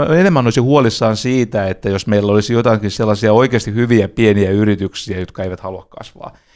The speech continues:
Ja se, että onko näin, niin mun mielestä se on vaikeampi kysymys arvioida.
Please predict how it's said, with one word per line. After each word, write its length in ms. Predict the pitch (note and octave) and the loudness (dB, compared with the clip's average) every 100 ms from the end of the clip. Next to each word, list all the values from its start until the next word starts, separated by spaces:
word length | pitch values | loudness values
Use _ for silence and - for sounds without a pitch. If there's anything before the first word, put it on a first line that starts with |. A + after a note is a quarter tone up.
| _ | _
Ja 100 | - - | -16 -10
se, 160 | - | -2
että 140 | A#2+ A#2 | 0 2
onko 220 | B2+ A#2 | 4 4
näin, 260 | A2 A2 G#2 | 4 2 2
niin 260 | G#2 C3+ | 0 -2
mun 400 | C#3 B2+ B2 A#2+ | -6 -6 -4 -2
mielestä 260 | A#2 A2+ A2 - _ - | 0 -2 -4 -14 _ -18
se 340 | - - - B2+ | -14 -14 -14 -8
on 60 | |
vaikeampi 400 | A#2 A#2 G2+ F2+ | -2 -2 -2 -10
kysymys 420 | G2+ G2 G#2+ F#2+ A2 | -14 -16 -10 -10 -8
arvioida. 480 | F#2+ F2+ A#2 - | -10 -12 -18 -20